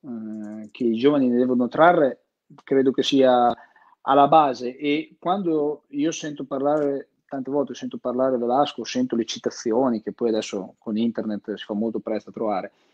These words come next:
dice cose di una semplicità incredibile, che però nessuno ha mai detto e in linea di massima nessuno neanche, mm, fa così,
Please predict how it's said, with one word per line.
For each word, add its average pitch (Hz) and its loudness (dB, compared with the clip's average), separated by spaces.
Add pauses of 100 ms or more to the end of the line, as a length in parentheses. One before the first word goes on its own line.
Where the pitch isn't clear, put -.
dice 202 4
cose 139 4
di 139 0
una 156 4
semplicità 165 2
incredibile, 113 -4 (840)
che 170 4
però 240 6
nessuno 214 2
ha 143 -2
mai 135 2
detto 127 -2
e 147 -4
in 151 -4
linea 170 2
di 202 0
massima 147 2
nessuno 131 -2
neanche, 120 -2
mm, 107 -20
fa 135 -4 (120)
così, 131 -2